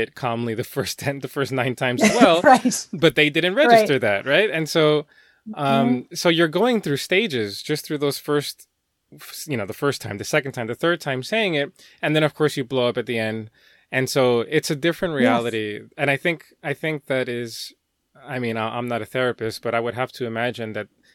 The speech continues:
Speaker 1: that incongruence is a huge, huge reason why, um, parents and children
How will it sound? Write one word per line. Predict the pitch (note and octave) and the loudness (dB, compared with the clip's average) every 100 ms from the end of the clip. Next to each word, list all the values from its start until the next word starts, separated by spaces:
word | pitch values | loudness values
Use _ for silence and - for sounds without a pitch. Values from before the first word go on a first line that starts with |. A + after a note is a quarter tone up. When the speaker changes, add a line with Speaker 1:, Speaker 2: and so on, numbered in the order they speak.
| _ | _
Speaker 1:
that | C3+ C3 | 0 2
incongruence | C3 - B2 A2+ D#3 D3+ B2 A#2+ - - _ _ - | 0 -4 -8 -4 -2 0 -2 -6 -14 -20 _ _ -6
is | B2+ | -4
a | A#2+ G#2 _ - | -4 -10 _ -18
huge, | - F3+ F3 D3 B2+ | -8 0 2 0 -4
huge | - B2+ B2 | -8 -8 -6
reason | B2 B2 A#2 A2 | -6 -6 -6 -6
why, | G#2+ A2 G#2+ G#2+ G2+ - _ _ _ _ - | -4 -2 -2 -4 -8 -14 _ _ _ _ -12
um, | A2+ A2 G#2 | -10 -8 -8
parents | - A#2 A#2 A2+ | -6 -4 -4 -8
and | A2 | -10
children | A2+ G#2+ A2 G#2 G#2 A2+ | -8 -8 -10 -12 -12 -16